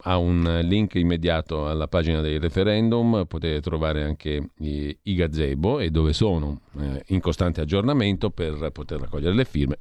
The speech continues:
oltre che recarvi naturalmente nei propri, nei rispettivi, nei vostri comuni di residenza, per poter firmare i sei quesiti referendari. Che cosa si chiede? Lo riassumiamo ancora velocemente. Mm, eh, sono, mm,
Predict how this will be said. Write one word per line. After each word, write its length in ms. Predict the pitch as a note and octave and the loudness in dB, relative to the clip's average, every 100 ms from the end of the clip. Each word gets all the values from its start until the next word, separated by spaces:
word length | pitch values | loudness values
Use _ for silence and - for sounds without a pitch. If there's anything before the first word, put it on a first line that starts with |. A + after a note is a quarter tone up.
| - | -2
oltre 400 | A2 A2+ - D#2 | 0 0 -2 -4
che 120 | D#2+ | -2
recarvi 380 | D#2 D#2 D#2 D2 | -4 -2 -2 0
naturalmente 640 | C#2+ E2 D#2 D2+ C#2 D2 | 0 0 2 2 0 0
nei 300 | D2 C#2+ C#2 | 0 0 -2
propri, 600 | - C#2+ - D2 C#2+ C#2 - | -2 -4 -2 -2 -2 -4 -2
nei 180 | D#2+ D#2+ | 0 0
rispettivi, 520 | D#2+ - D#2+ F2 D#2 | 0 -4 0 2 4
nei 160 | D#2 E2 | 2 2
vostri 360 | G#2 A#2 E2 | 2 -2 -4
comuni 400 | D2+ D#2 D2+ D2 | -4 0 0 0
di 100 | D2 | -2
residenza, 680 | D2 C#2+ C#2+ C2 A1+ A1+ B1+ - - - - - - - - - | -4 -6 -6 -6 -6 -6 -8 -8 -12 -12 -14 -12 -12 -14 -10 0
per 200 | B2+ A2 | 0 2
poter 280 | A2 G#2+ | 0 2
firmare 400 | G2 G2 F#2+ F2 | 2 2 2 2
i 60 | E2+ | 0
sei 180 | C3 B2+ | 2 2
quesiti 640 | A2 F#2+ F#2+ F#2 G2+ F#2 - | 2 2 2 2 0 0 -2
referendari. 840 | D#2+ D2+ D#2+ D#2 D#2+ C2 B1+ C2+ - - - - - - | -6 -2 0 2 0 0 -6 -6 -6 -8 -12 -14 -12 -2
Che 140 | A2 | -2
cosa 280 | B2+ C#3 C3+ | 2 2 2
si 160 | A2+ G#2+ | 0 0
chiede? 360 | B2+ B2+ B2+ - | 2 2 0 0
Lo 140 | G#2 | 0
riassumiamo 600 | F2+ E2+ G2 F2+ F#2 E2+ | 2 2 2 2 2 2
ancora 320 | E2 F#2 D#2+ | 2 2 0
velocemente. 840 | D2 D#2 D#2 G#2+ A#2 B2 - B2+ - | -2 -2 0 2 2 0 0 -2 0
Mm, 160 | D#2+ D#2 | 0 2
eh, 340 | D2 C#2+ C#2+ C#2+ | 2 -2 -4 -4
sono, 680 | - F2 F2 E2 D#2 D2+ | 0 2 2 2 0 0
mm, 180 | D2 D2 | 0 -2